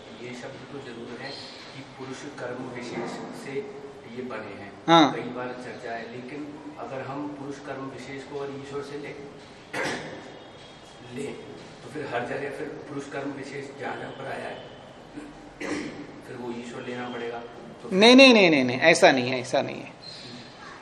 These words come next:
Speaker 2: सब जगह लेना चाहिए ऐसा कोई नियम नहीं है। वहाँ, आ, प्रसंग के अनुसार अर्थ लिया जाएगा।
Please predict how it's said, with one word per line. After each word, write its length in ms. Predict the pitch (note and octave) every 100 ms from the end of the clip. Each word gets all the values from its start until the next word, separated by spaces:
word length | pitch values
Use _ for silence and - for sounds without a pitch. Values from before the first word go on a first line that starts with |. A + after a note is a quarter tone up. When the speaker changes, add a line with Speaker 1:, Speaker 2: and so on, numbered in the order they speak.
| - -
Speaker 2:
सब 320 | - A3 G3
जगह 340 | G3+ A#3+ C4 C4
लेना 340 | A#3 A3 A#3+
चाहिए 220 | A#3+ B3
ऐसा 220 | G#3+ F#3+ A#3
कोई 180 | A#3
नियम 260 | G#3 G3 G3+
नहीं 320 | F3+ D3+ B2+
है। 340 | C3+ A3+ D4+ - -
वहाँ, 520 | D#3+ G3+ A#3+ A3 - -
आ, 320 | D#3 C#3+ C#3
प्रसंग 460 | C3 F#3 - C4+
के 80 | C4+
अनुसार 360 | C4+ B3+ B3 A#3+ A3+ D#3+ - -
अर्थ 200 | G3 G3
लिया 260 | F3 D#3
जाएगा। 360 | C3 A#2+ B2 C3